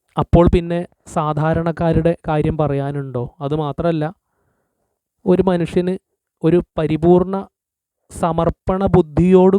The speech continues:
കൂടിയിട്ടുള്ള ഒരു ഭക്തനാകാതെ കീഴടങ്ങുന്ന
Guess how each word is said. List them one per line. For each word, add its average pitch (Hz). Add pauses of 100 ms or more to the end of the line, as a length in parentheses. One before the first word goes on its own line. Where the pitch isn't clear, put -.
കൂടിയിട്ടുള്ള 170 (1160)
ഒരു 165 (240)
ഭക്തനാകാതെ 151 (340)
കീഴടങ്ങുന്ന 180